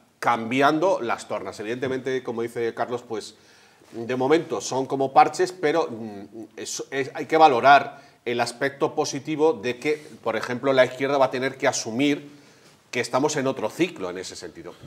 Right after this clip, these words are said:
A mí me gustaría decir una cosa que llevo unos cuantos días queriendo decir, es con respecto a los menas.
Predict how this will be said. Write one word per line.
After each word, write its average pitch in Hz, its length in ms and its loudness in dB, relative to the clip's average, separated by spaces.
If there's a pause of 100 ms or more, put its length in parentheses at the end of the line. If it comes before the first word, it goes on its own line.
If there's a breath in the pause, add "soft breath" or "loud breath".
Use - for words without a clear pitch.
(180)
A 123 120 -6
mí 156 100 0
me 226 80 8
gustaría 190 340 4
decir 165 140 -2
una 160 200 2
cosa 160 280 -2
que 135 140 -2
llevo 147 280 2
unos 143 200 0
cuantos 131 300 -4
días 131 140 -4
queriendo 127 260 -4
decir, 120 320 -4 (300 loud breath)
es 120 100 -4
con 151 160 0
respecto - 340 -2
a 135 60 4
los 95 160 -2
menas. 92 420 -10